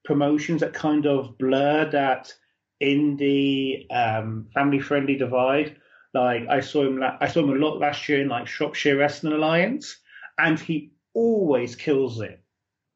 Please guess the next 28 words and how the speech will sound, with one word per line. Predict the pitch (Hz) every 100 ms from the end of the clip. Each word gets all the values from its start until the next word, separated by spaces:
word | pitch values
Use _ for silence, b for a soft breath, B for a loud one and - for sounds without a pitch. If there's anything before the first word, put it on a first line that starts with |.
| _ -
in | 151 135
those, | 131 127 123 113 -
in | 139 135
those | 127 123
situations | 143 - 123 123 117 - 127 147 147 b b b
in | 151 139
a |
way | 135 131
he | 123
doesn't | 120 131 139 139 135
in | 123
Progress, | - 127 127 151 180 - - b b
because | 151 147 139
his | 143
character | - - 147 220 175
work | 151 127
is | 117
on | 117 117
point, | 156 156 156
his | 135 113 -
interaction | 214 226 214 - 135 - - 127
with | 110
the |
crowd | - 139 135 131 117
is | 110 107 - - _
better | 214 180 -
than | 127 113
anybody, | 113 117 117 120 120 120 120 131